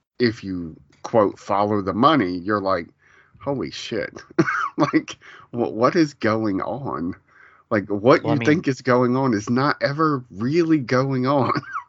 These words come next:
Speaker 2: Well, it's like the, the war in the Middle East. You know, we, we have been fighting that forever. We, we were, like, not taking away from nine eleven, but that was not a, that was an attack. Um, and there was no f-,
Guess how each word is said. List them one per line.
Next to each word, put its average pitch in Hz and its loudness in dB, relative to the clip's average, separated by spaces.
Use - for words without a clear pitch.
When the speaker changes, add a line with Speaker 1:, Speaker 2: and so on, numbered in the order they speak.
Speaker 2:
Well, 110 -4
it's 107 -10
like 110 -8
the, 98 -2
the 104 -4
war 92 -2
in 92 -4
the 90 -6
Middle 92 -6
East. - -6
You 98 -4
know, 92 -2
we, 98 0
we 95 -2
have 92 -6
been 92 -6
fighting 92 -2
that 92 -6
forever. 92 -4
We, 98 -8
we 92 -8
were, 98 -4
like, 87 -14
not 90 -8
taking - -14
away 92 -6
from 87 -12
nine 87 -6
eleven, 90 -4
but 92 -4
that 92 -2
was 92 -4
not 92 -2
a, - -10
that 90 -8
was 87 -12
an 90 -8
attack. 87 -6
Um, 87 -4
and 87 -8
there 87 -10
was 87 -16
no 90 -10
f-, - -20